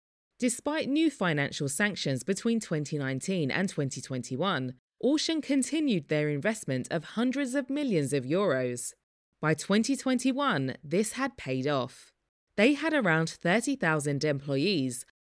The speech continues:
operated two hundred and thirty stores, and an estimated thirty percent of Russians did their in-person grocery shopping at their stores. Auchan presented their twenty twenty-one financial results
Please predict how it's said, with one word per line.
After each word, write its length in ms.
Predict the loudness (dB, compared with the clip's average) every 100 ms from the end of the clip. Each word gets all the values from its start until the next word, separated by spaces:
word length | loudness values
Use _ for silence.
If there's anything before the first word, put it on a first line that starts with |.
| -4
operated 840 | -2 2 4 4 2 0 0 -4
two 220 | 0 0
hundred 340 | 2 0 0 0
and 180 | 0 0
thirty 340 | 0 0 -2
stores, 640 | -4 -2 0 2 0 -4 -10 _ 0
and 200 | 2 4
an 120 | 4
estimated 760 | 2 0 2 2 2 2 0 0 -2
thirty 360 | 2 2 2 -2
percent 500 | -2 0 2 2 0
of 220 | -2 -2 0
Russians 500 | -2 2 2 2 0
did 200 | -2 2
their 220 | 2 2
in-person 720 | 2 0 0 0 -2 0 0
grocery 480 | 0 2 0 0 -2
shopping 480 | -2 -2 -2 -2 -2 -2
at 200 | -2 0
their 140 | -4
stores. 680 | -2 0 2 2 -2 -6 -10 _ _ _ _ _ _ _ _ _ _ 0
Auchan 380 | 2 2 0 0
presented 600 | 0 2 0 2 2 2
their 200 | 0 0
twenty 420 | 0 -2 0 -2
twenty-one 560 | -2 -2 0 0 0 -2
financial 540 | -2 -2 -2 -4 -4
results 600 | -2 0 2 0 -2 -8